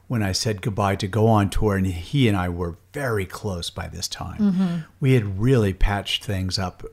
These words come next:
Speaker 1: and then some. And I'm very, very grateful for that. That's a story for another time. But, uh, I, uh, was nonetheless gutted because you never expect that call. And yes, I did have a show. We were in,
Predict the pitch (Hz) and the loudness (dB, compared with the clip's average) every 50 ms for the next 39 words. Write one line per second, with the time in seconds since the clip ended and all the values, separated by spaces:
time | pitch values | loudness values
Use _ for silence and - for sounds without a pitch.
0 | - _ _ - - 110 104 98 87 98 92 90 90 82 - - 92 78 76 78 | -18 _ _ -6 -2 0 0 0 0 -2 -2 -2 -2 -4 -4 -6 -6 -8 -8 -8
1 | 92 - - - 110 107 101 87 - 131 127 120 110 107 101 92 92 87 87 82 | -10 -12 -8 -4 -2 -2 -2 2 4 6 6 8 8 6 6 2 0 -2 -2 -4
2 | 90 87 85 80 - 87 85 - - 92 92 92 90 85 - - - - - - | -4 -6 -6 -6 -8 -10 -10 -10 -10 -10 -8 -6 -6 -6 -6 -8 -14 -20 -20 -20
3 | - - _ - 160 147 143 - - 123 - - - 135 123 113 104 - 107 101 | -20 -20 _ 0 0 0 2 2 2 0 0 4 4 6 6 6 4 4 2 2
4 | 98 98 95 92 90 - 117 110 95 82 78 - - 101 95 90 - - 107 98 | 2 0 0 -2 -2 -2 0 0 0 0 -2 -6 -6 -6 -6 -6 -4 -4 -2 0
5 | 95 92 87 - - - - - - - - - - - - - - - _ _ | 0 -2 -4 -6 -12 -20 -20 -20 -20 -20 -20 -20 -20 -20 -20 -20 -20 -20 _ _
6 | _ 143 139 139 135 131 131 127 123 120 117 113 117 120 - - - _ - - | _ 0 4 4 6 6 6 6 6 6 6 6 4 2 0 -6 -14 _ -20 -20
7 | - _ _ - 165 143 139 120 101 135 135 143 147 139 120 107 98 104 120 117 | -20 _ _ 0 4 6 6 6 6 4 4 4 4 4 4 2 2 2 4 4
8 | 107 104 101 - - - - - - 110 95 123 117 117 110 101 90 85 85 92 | 4 2 0 0 -4 -6 -6 -6 -6 -2 2 2 2 2 0 0 -2 -4 -6 -8
9 | 95 - 110 98 - - 101 98 92 90 107 101 101 110 113 104 92 87 85 87 | -6 -6 -6 -6 -4 -2 -2 -2 -2 -2 0 0 2 2 2 2 2 0 0 -2
10 | 85 - - - - - 117 101 - - - - 110 98 104 101 - - - - | -4 -2 -4 -4 0 0 0 0 0 -4 -8 -4 0 0 2 0 0 -4 -6 -2
11 | 101 101 95 82 69 62 65 - - - - - - _ _ _ _ - 135 123 | 0 0 0 0 -2 -4 -8 -12 -18 -20 -20 -20 -20 _ _ _ _ -2 0 0
12 | 113 113 113 110 101 101 - 110 101 98 131 147 139 127 117 113 107 104 - - | 2 2 2 2 2 2 0 -2 -2 0 0 2 4 4 4 4 2 2 0 0
13 | - 104 92 95 104 110 117 120 120 120 113 113 117 117 113 117 - - - 131 | 0 0 0 0 0 2 2 4 4 4 4 4 4 4 4 2 0 -2 0 2
14 | 113 107 107 107 107 107 110 - | 4 4 4 6 6 4 4 2